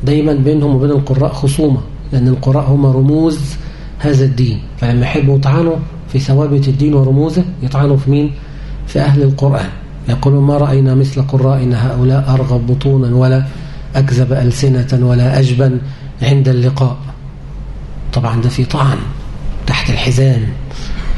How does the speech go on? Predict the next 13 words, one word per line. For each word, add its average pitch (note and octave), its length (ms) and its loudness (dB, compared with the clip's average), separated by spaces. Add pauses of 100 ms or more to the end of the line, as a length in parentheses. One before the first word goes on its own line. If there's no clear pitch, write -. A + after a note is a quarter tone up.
(220)
ولما C3+ 380 4
بلغ D3+ 380 2
النبي C#3 320 2
صلى C3 160 -2
الله - 120 -4
عليه C#3+ 100 4
وسلم E3 140 0 (480)
جاءوا F3 380 2
وقالوا: E3+ 380 0
"إنما E3+ 240 2
كنا E3 300 0
نخوض D3+ 340 0
ونلعب". E3+ 420 2